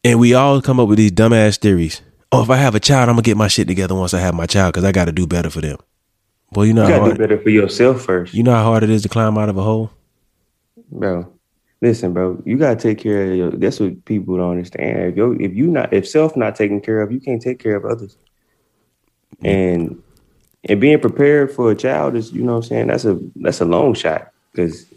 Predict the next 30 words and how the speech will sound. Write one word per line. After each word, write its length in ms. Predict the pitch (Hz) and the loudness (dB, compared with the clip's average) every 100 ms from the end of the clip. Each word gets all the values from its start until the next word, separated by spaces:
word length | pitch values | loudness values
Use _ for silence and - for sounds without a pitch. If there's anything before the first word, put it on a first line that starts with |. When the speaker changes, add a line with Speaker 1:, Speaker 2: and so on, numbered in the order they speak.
| _ | _
Speaker 2:
I 40 | 80 | -8
mean, 120 | 85 | -6
you 80 | 98 | -2
Speaker 1:
It 40 | |
Speaker 2:
never 120 | 98 113 | 2 2
Speaker 1:
don't 100 | 175 85 | 2 2
Speaker 2:
really 60 | |
Speaker 1:
stop. 220 | 104 247 92 | 2 2 0
Speaker 2:
ready. 320 | 104 - - _ _ _ _ _ _ - | 0 -4 -18 _ _ _ _ _ _ -2
Yeah, 140 | 123 | 2
it, 240 | 104 87 - | 4 4 0
it 120 | 92 | 0
don't 260 | 101 98 | 0 0
stop, 400 | - 110 107 - | -2 -4 -2 -4
bro. 160 | - 90 | -2 -2
But 240 | 87 78 - _ _ _ _ _ _ _ _ 170 | 0 -4 -4 _ _ _ _ _ _ _ _ -4
the, 200 | 90 87 - | 0 0 -2
the 120 | - 90 | -2 2
level 420 | 101 120 113 104 | 2 2 2 2
that 160 | 92 90 | 0 0
we 220 | 110 98 | 0 -2
are 60 | |
trying 320 | - 107 101 87 | -4 -6 -6 -6
to 60 | |
achieve 540 | 82 - 107 107 107 113 _ _ _ _ _ _ _ _ _ _ _ | -8 -8 -6 -6 -8 -14 _ _ _ _ _ _ _ _ _ _ _
is, 600 | 107 107 98 85 80 - _ _ _ _ _ _ _ _ _ _ - | 2 4 4 2 -2 -12 _ _ _ _ _ _ _ _ _ _ 0
is 280 | 110 98 82 | 2 2 -4
for 320 | - 123 120 | -2 2 2
the 100 | 90 | 0
kids. 600 | - 113 82 73 - | -2 -2 -2 -4 -12